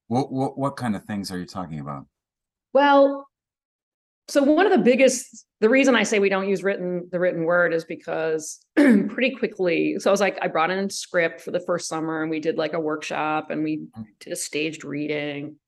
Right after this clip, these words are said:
Speaker 2: And then we moved on to the next project. And then I was like, actually, one of the staff members pulled me aside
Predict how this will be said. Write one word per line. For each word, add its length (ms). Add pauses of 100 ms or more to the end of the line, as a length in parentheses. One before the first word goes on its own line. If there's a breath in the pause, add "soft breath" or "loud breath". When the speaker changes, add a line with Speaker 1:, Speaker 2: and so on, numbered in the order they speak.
(200)
Speaker 2:
And 100
then 80
we 80
moved 220
on 100
to 60
the 80
next 200
project. 500
And 180
then 120
I 80
was 180
like, 200 (420)
actually, 320
one 140
of 60
the 60
staff 320
members 240
pulled 180
me 80
aside 380